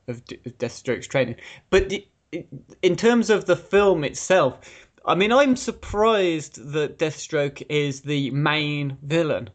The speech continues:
or what we assume will be the main villain for the new Batman film. Um, because I was having a, a look elsewhere online, and, uh, so far as I can tell, he's the only, uh, actor who's been cast as a villain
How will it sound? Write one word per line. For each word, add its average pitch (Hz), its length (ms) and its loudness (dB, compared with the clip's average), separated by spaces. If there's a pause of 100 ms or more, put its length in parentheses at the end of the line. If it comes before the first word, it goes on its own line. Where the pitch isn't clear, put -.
(460)
or 160 140 2
what 190 180 4
we 175 140 4
assume 185 340 -2
will 151 140 -2
be 139 240 -6
the 135 120 -10
main 131 480 -8
villain 120 400 -8 (340)
for 147 140 -6
the 131 140 -6
new 127 360 -2
Batman 117 500 -4
film. - 360 -12 (680)
Um, 123 540 -8
because 147 180 -8
I 170 60 6
was 170 100 4
having 156 320 -2
a, 147 240 2
a 135 120 0
look 131 220 -4
elsewhere 131 400 0
online, 123 420 -2 (480)
and, 135 480 0 (100)
uh, 165 60 -6 (240)
so 170 200 2
far 220 240 4
as 190 120 0
I 185 60 2
can 156 180 -6
tell, 175 600 0 (640)
he's 185 260 -2
the 202 160 4
only, 220 640 0 (500)
uh, 143 220 0
actor 185 340 -2
who's 147 180 -8
been 147 240 -10
cast 156 460 -6
as 139 100 -12
a 143 60 -12
villain 143 360 -6